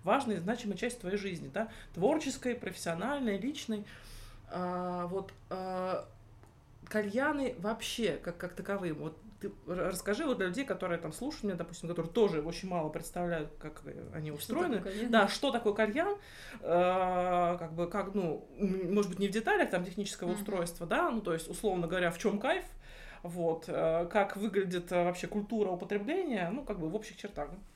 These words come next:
Speaker 2: Ну, в общих чертах кальян — это средство для того, чтобы расслабиться.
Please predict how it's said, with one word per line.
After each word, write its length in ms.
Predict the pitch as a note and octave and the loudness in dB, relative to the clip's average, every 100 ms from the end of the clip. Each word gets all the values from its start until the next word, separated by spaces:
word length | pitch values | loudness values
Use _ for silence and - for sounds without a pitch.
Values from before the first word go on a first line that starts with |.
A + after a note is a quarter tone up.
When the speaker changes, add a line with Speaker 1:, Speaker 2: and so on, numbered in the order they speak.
| - C4+ | -14 -4
Speaker 2:
Ну, 200 | D#4 C4 | 0 0
в 60 | |
общих 300 | C#4+ - B3+ | 0 -2 -4
чертах 480 | - A3+ G#3+ A#3 C#4+ D4+ | -4 -6 -4 -4 -4 0
кальян — 480 | G3+ F#3 F#3+ C#4 A#3+ | 0 2 0 0 0
это 800 | F3 F3 - F3+ F3+ F3 E3+ D#3+ - - - | -2 -6 -6 -4 -2 -2 -4 -8 -14 -20 -14
средство 520 | - G#3+ B3 - G3 | -4 -2 -2 -4 -8
для 120 | F3+ | -8
того, 300 | F3+ E3+ G#3+ | -6 -4 -6
чтобы 480 | B3 - F3+ F3 E3+ | -8 -8 -8 -6 -6
расслабиться. 800 | F3+ - E3 F#3 A3+ - - G3+ | -6 -8 -6 -6 -6 -12 -16 -12